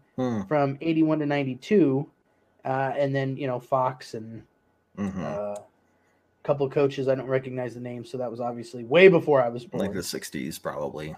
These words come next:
Speaker 1: yeah.
Speaker 2: Uh, seventies, yeah, seventies, eighties.
Speaker 1: Seventies.
Speaker 2: Uh, and then Gary Kubiak, who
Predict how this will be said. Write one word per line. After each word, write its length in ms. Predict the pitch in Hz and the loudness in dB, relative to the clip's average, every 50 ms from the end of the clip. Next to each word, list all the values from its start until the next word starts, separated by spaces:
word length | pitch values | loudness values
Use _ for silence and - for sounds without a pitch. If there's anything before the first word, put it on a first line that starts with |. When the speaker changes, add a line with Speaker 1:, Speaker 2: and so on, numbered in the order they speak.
| - - | -12 -10
Speaker 1:
yeah. 240 | 64 64 64 - - - | -8 -8 -8 -10 -8 -4
Speaker 2:
Uh, 300 | 156 156 160 160 156 151 | -2 0 2 2 2 2
seventies, 520 | 139 - - 139 123 123 120 123 127 120 | 0 -4 -6 -6 -6 -6 -8 -10 -10 -10
yeah, 180 | 120 117 110 113 | -10 -10 -10 -12
seventies, 340 | 110 - 143 127 127 135 127 | -6 -4 -4 -4 -4 -6 -8
eighties. 80 | 120 120 | -6 -4
Speaker 1:
Seventies. 440 | 92 85 82 78 78 78 - - - _ _ _ _ _ _ _ _ _ _ _ _ _ _ _ _ - | -4 -4 -4 -6 -8 -10 -10 -14 -18 _ _ _ _ _ _ _ _ _ _ _ _ _ _ _ _ -6
Speaker 2:
Uh, 180 | 127 131 127 123 | -4 -4 -2 -2
and 120 | 139 143 | -2 -2
then 160 | 143 143 143 | -2 -2 -2
Gary 260 | 135 151 156 160 156 147 | 2 4 6 6 4 4
Kubiak, 640 | - - 180 170 156 156 147 135 135 135 135 135 | 0 -2 -2 0 2 4 4 4 4 2 0 -2
who 440 | - - 139 135 131 127 123 117 - | -4 -4 -4 -2 -2 -2 -4 -8 -10